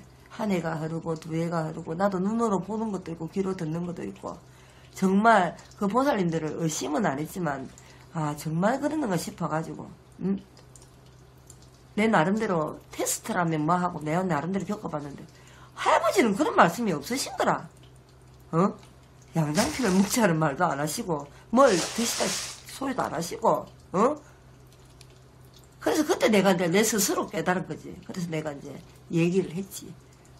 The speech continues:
우리 신랑한테. "있잖아,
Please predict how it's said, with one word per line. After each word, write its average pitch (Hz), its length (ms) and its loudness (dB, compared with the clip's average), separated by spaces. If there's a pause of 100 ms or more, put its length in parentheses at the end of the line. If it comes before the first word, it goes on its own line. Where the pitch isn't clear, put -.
(140)
우리 156 100 -4
신랑한테. 156 680 -6 (2250)
"있잖아, 156 840 -2